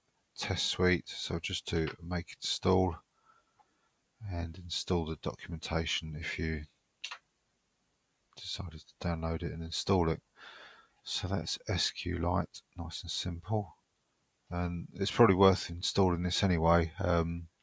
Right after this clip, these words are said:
even if it was optional, because it's used by a few other packages, I believe. So how are we doing? We need P one one kit next. And that's got a few dependencies on its own.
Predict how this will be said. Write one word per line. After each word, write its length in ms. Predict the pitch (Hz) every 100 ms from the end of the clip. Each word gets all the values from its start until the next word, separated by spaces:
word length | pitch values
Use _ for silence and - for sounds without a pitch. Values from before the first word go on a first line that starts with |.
| _ _
even 280 | 92 - 92
if 140 | 85
it 60 | 80
was 120 | 85
optional, 360 | - - - 80
because 380 | 85 - 87
it's 480 | 90 82 - - - _ _ _ _ _ _ _ _ _ _ _
used 360 | 95 92 82
by 220 | - 85 85
a 280 | 78 -
few 300 | - - 90
other 140 | 87 87
packages, 480 | - 76 - - 82
I 40 |
believe. 480 | 82 85 87 87 - _ _ _ _ _ _ _ _ _ _ _ _ _ _ _ _ _ _ _ _ _ _
So 260 | - - 90
how 220 | 87 95
are 40 | 87
we 80 | 85
doing? 420 | - 87 85 85
We 80 | 87
need 280 | 90 92 87 -
P 160 | 98
one 220 | 87 85
one 200 | 85 85 76
kit 260 | - 90
next. 640 | 90 90 - - - - - _ _ _ _ _ _ _ _ _ _ _ _ _ _ _ _ _ _ _ _ _
And 220 | 98 90 87
that's 200 | - -
got 180 | -
a 40 | -
few 280 | - 92 85
dependencies 800 | - - 87 85 - - 82
on 80 | 85
its 240 | 82 - 90
own. 400 | 90 90 87